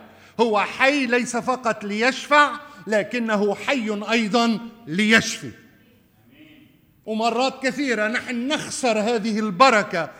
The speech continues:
وهذه الفائدة لأننا لا نفهم حقيقة قوة المسيح، قوة المسيح المقام،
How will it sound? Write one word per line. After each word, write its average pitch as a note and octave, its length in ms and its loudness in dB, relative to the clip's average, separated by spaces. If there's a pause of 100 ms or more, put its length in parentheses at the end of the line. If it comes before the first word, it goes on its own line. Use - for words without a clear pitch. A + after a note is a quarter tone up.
(200)
وهذه A#3+ 580 2
الفائدة C4+ 800 -2 (220)
لأننا B3 840 -2
لا A#3 360 2
نفهم B3+ 460 2
حقيقة C#4+ 640 0 (160)
قوة E4 380 6
المسيح، A#3+ 680 -2 (300)
قوة C4+ 400 4
المسيح G#3+ 560 -4
المقام، G#3+ 600 -2